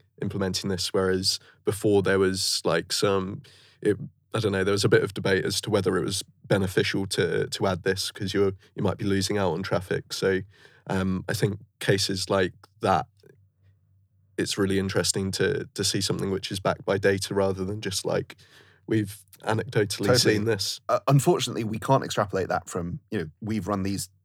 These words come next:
Speaker 2: two tests and it was positive for our clients.
Speaker 1: Mm-hmm.
Speaker 2: We can't extrapolate that into, "This is a good idea for everyone."
Speaker 1: Sure.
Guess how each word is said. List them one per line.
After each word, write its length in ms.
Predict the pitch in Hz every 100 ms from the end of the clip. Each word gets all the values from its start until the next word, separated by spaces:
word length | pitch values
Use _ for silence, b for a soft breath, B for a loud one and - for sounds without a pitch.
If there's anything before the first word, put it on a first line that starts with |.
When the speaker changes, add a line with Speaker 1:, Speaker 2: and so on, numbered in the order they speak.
| _ _ _ _ -
Speaker 2:
two 200 | - 113
tests 440 | 110 95 - - -
and 80 |
it 60 | 104
was 120 | 92
positive 400 | - 107 - 104
for 140 | 90 -
our 160 | 107 104
clients. 480 | 98 104 95 85 -
Speaker 1:
Mm-hmm. 320 | 120 107 107 123 - _ _ -
Speaker 2:
We 100 | 131
can't 200 | 147 127
extrapolate 380 | - 98 98 -
that 200 | 95 -
into, 420 | 90 92 85 82 - _
"This 240 | - 117 110
is 100 | 110
a 100 | 113
good 160 | 92 104
idea 300 | 98 101 95
for 80 | -
everyone." 340 | 98 80 76
Speaker 1:
Sure. 260 | 101 104